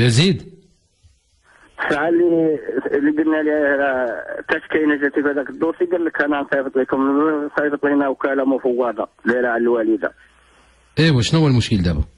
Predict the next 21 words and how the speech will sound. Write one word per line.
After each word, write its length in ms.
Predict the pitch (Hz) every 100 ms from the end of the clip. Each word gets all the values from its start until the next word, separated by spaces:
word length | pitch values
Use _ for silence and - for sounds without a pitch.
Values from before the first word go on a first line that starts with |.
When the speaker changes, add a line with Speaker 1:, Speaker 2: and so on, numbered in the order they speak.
| _ _ _ _ _ _ - - - - - -
Speaker 2:
المشكل 360 | - 185 - 208
بغينا 300 | 196 202 196
نعرفوا 380 | 185 190 180 185
حنا، 160 | 190
ما، 460 | 185 185 180 156 147 - - - - -
ما 400 | - 165 339 147
واش 200 | 127 156 -
هي، 500 | 151 160 180 165 151
هي 60 | 165
تخلصت، 500 | - 214 196 175 -
شدت 300 | 190 208 180
الاجر 440 | 170 - 165 170
ديالها 360 | 156 170 151 147
في 60 |
الاول، 540 | 147 147 143 131 131 131
الاجر 360 | 123 127 127
ديال 180 | 143 151
الوالد. 480 | 160 180 214 180 147 - _ _ _ _ 151
Speaker 1:
وفي 180 | 160
الاول؟ 500 | 156 190 220 143 117 107 - - _ _ _ _ _ _ _ -
Speaker 2:
اه، 260 | 190 185